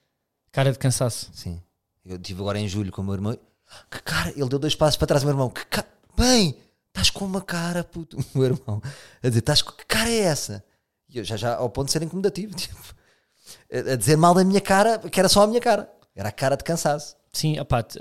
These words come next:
Speaker 1: eh,
Speaker 2: A
Speaker 1: não há
Speaker 2: cara
Speaker 1: dúvida,
Speaker 2: de
Speaker 1: tipo, há ali
Speaker 2: sem
Speaker 1: dois
Speaker 2: alma.
Speaker 1: anos, pá, tipo, e tu tiveste nisso, certeza que perdeste,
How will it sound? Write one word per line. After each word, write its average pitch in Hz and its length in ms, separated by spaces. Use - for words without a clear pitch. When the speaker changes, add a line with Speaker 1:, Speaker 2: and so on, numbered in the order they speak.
Speaker 1:
eh, 127 340
Speaker 2:
A 127 40
Speaker 1:
não 139 60
há 147 40
Speaker 2:
cara 165 180
Speaker 1:
dúvida, 147 240
Speaker 2:
de 170 80
Speaker 1:
tipo, 160 120
há 151 100
ali 156 80
Speaker 2:
sem 160 140
Speaker 1:
dois 151 180
Speaker 2:
alma. 151 60
Speaker 1:
anos, 156 140
pá, 143 220
tipo, 131 200
e - 20
tu 127 100
tiveste 139 340
nisso, 139 180
certeza 143 280
que - 60
perdeste, 135 600